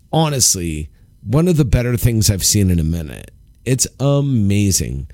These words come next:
For you horror fans out there, Hellbender, super fun. The music is beautiful. It's very disparate and shot with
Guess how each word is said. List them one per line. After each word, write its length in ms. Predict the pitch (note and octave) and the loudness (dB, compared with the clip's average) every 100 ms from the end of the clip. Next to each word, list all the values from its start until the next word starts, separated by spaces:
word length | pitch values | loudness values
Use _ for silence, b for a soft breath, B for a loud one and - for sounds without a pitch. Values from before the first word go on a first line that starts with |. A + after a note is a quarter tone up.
| b b | b b
For 140 | - D#3+ | 0 2
you 160 | F3 | 4
horror 320 | D3+ C#3 A2+ G2+ | 4 2 0 -2
fans 380 | F#2+ D#2+ D#2+ | -4 -4 -4
out 200 | C#2+ D2 | -6 -6
there, 240 | - C2 A#1 b b - | -8 -10 -12 b b -2
Hellbender, 680 | D3+ C3+ G2+ F#2 D#2 D2 C2 - - | 0 2 0 -2 -6 -8 -10 -14 -16
super 540 | - - - D#3 D3+ | -8 -2 0 2 0
fun. 460 | B2+ B2+ A#2 A2+ A2+ b b b | -2 -2 -2 0 -2 b b b
The 100 | B2+ | 0
music 500 | A#2+ B2+ D3 - - | 2 2 0 -2 -2
is 140 | C#3 | -4
beautiful. 800 | E2+ F#2 G#2+ A2 G#2 A2 A#2 G#2 b b b b | -4 -2 -2 -2 -4 -4 -2 -4 b b b b
It's 200 | - G2 | -6 -4
very 260 | G#2+ C#3+ D#3 | 2 2 2
disparate 920 | F#2+ - A2+ G#2+ - A#2+ A#2 A#2 - _ | 0 -2 0 0 0 0 0 -2 -6 _
and 240 | F#2+ F2 D#2 | -10 -8 -4
shot 540 | - - G#2 A2 G2 - - | -2 -2 -4 -6 -12 -20 -10
with 300 | G2 F2 | -8 -8